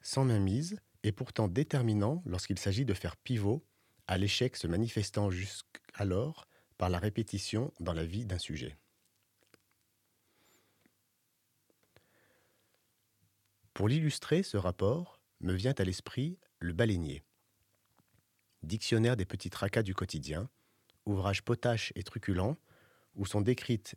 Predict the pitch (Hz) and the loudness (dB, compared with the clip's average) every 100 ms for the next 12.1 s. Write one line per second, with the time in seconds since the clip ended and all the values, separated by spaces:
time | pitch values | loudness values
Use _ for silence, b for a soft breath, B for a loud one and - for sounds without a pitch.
0 | - 78 73 73 73 80 101 120 165 - | -8 -6 -4 -6 -4 -2 2 2 2 -2
1 | b b b - 80 135 123 - 131 110 | b b b -6 2 2 2 -2 -4 -2
2 | 104 - 135 180 92 87 - 127 160 185 | 0 0 0 0 0 0 0 0 0 -4
3 | - b 92 95 92 95 95 165 - - | -8 b -4 -2 0 0 0 -4 -4 0
4 | 110 92 90 101 143 185 - b b b | 2 2 2 0 0 -2 -14 b b b
5 | - 120 - 120 120 120 147 131 110 107 | -2 -2 0 2 4 4 4 4 4 4
6 | 90 87 107 175 - 98 87 - 65 - | 2 4 4 2 -2 0 0 0 -6 -8
7 | - _ _ _ _ _ _ _ _ _ | -12 _ _ _ _ _ _ _ _ _
8 | _ b b b b b b b - - | _ b b b b b b b -8 -4
9 | 85 - 127 104 92 82 107 139 76 101 | -2 2 2 2 0 0 -2 -2 0 0
10 | 90 76 60 57 _ _ _ _ _ _ | 0 -2 -8 -12 _ _ _ _ _ _
11 | _ _ - - 85 80 104 110 170 - | _ _ -10 -4 -2 0 2 2 2 -2
12 | - | -10